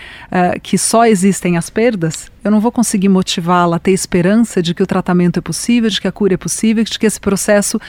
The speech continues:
ele não vai ser menos doloroso, mas, eh,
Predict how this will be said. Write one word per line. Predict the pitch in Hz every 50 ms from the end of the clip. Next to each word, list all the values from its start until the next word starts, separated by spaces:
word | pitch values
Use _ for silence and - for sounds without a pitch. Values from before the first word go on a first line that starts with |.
| - - - - - - - -
ele | - 208 214 220 226 - - - -
não | 202 233 254
vai | 233 269 294 285
ser | - - - 240
menos | 214 208 214 226 233 247 220 208
doloroso, | 202 233 240 254 269 254 208 170 160 143 131 143 - - - - - - - -
mas, | 185 180 180 175 175 - - - - - -
eh, | - 190 185 185 - -